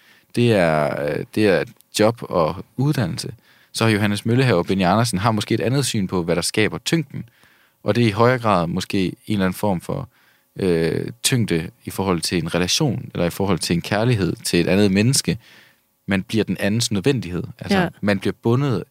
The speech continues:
Speaker 1: af det andet menneske. Så det er det, der ligesom skaber tyngden hos dem.
Speaker 2: Ja, det er jo meget,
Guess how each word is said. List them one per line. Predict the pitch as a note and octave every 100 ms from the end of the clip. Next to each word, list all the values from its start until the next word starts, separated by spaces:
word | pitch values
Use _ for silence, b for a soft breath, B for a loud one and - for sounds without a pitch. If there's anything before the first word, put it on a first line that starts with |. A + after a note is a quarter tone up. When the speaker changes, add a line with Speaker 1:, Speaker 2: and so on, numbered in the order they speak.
| -
Speaker 1:
af | F#2+
det |
andet | F#2 A2 D3+ A2+
menneske. | F2 F2 - - b b b -
Så | -
det | G2
er | G2
det, | C3+
der | C#3+
ligesom | G2+ F#2 F2
skaber | D#2+ - E2+ E2+
tyngden | - F2 -
hos | E2+ E2+
dem. | - G2 A#2 - _ _ -
Speaker 2:
Ja, | G3
det | F#3
er |
jo | G3
meget, | F#3+